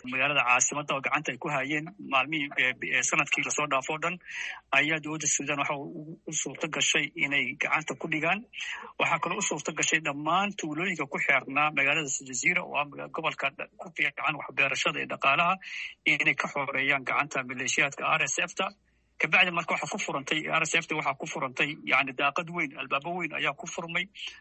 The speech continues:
oo ay, waxa weeye, oo ay ka difaacan jireen magaalada, mataqaana, ii sheeg, Khartoum. Sidoo kale, dowladda Suudaan oo ciidamada waxay ku guuleysteen magaalada Suud-, Khartoum oo ah saddex,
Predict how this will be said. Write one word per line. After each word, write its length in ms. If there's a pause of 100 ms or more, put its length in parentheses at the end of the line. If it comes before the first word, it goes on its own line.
(240)
oo 240
ay, 160
waxa 320
weeye, 320
oo 80
ay 80
ka 160
difaacan 400
jireen 320
magaalada, 400
mataqaana, 560
ii 160
sheeg, 160
Khartoum. 400 (320)
Sidoo 320
kale, 240
dowladda 320
Suudaan 320
oo 80
ciidamada 440
waxay 160
ku 120
guuleysteen 560
magaalada 320
Suud-, 400
Khartoum 460
oo 180
ah 80
saddex, 320